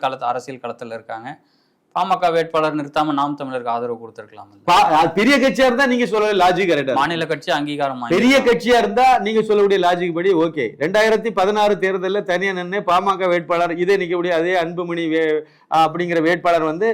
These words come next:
Speaker 2: நாப்பத்தொன்னாயிரம் ஓட்டு வந்து அங்க வாங்கி வச்சிருக்காரு. இது பாமா-, பாமகவுடைய கோட்டை. அது, அது வந்து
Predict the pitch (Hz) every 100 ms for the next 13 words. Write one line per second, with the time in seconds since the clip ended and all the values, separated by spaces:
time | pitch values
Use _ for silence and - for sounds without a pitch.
0 | 220 _ - 170 208 208 208 202 190 175
1 | 165 202 208 190 180 208 185 175 208 214
2 | 208 - 220 185 135 - _ _ _ 190
3 | 208 175 190 214 208 170 196 220 220 208
4 | 208 202 196 214 233 226 143 110 - _
5 | _ 160 202 208 202